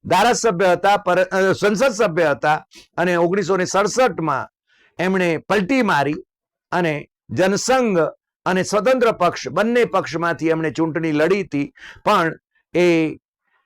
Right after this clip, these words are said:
સંવિત સરકારના ક-, મધ્યપ્રદેશમાં કરતા હતા કહી શકાય. અને ભારતીય જનતા પાર્ટીના ઓગણીસો ને એંસીના અધિવેશનમાં ગાંધીયન સોશિયલિઝમનો વિરોધ કરનાર,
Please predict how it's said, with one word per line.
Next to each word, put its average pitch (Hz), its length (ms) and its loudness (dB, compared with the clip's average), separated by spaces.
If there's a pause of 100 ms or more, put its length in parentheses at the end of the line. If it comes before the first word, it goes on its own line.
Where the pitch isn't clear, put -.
(540)
સંવિત 285 400 0
સરકારના 180 680 0
ક-, 151 260 -6
મધ્યપ્રદેશમાં 165 880 -2
કરતા 160 360 0
હતા 147 380 0
કહી 156 220 -2
શકાય. 175 400 -2
અને 165 140 -2
ભારતીય 156 460 0
જનતા 160 380 0
પાર્ટીના 156 580 -2
ઓગણીસો 156 440 -2
ને 156 200 -2
એંસીના 190 460 -2
અધિવેશનમાં 147 880 -2 (300)
ગાંધીયન 240 480 2
સોશિયલિઝમનો 190 1000 0
વિરોધ 190 380 2
કરનાર, 160 540 0